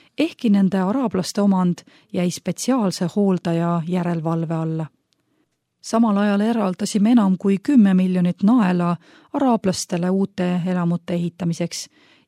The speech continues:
ja andsime peavarju sadadele araablastele, kes jäid Iisraeli, kuid olid lahingutegevuse tõttu ümber asustatud. Tõsteti nii suurt lärmi selle pärast,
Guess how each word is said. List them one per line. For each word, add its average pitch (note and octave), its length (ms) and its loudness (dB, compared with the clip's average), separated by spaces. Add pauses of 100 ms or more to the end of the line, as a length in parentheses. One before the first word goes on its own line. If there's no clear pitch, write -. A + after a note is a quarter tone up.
ja G3 80 0
andsime F3+ 380 -2
peavarju G#3 960 0
sadadele F3 600 -4
araablastele, E3+ 800 -4 (320)
kes - 140 -6
jäid A#3+ 180 -2
Iisraeli, E3 540 -4 (600)
kuid C4+ 200 -2
olid F#3 300 0 (120)
lahingutegevuse F#3 960 0
tõttu F3 380 -4 (260)
ümber E3+ 400 0
asustatud. E3 640 -8 (960)
Tõsteti D#4 420 0
nii E4 220 2
suurt C#4 420 -6
lärmi B3+ 400 2
selle G3 340 -4
pärast, F3 460 -6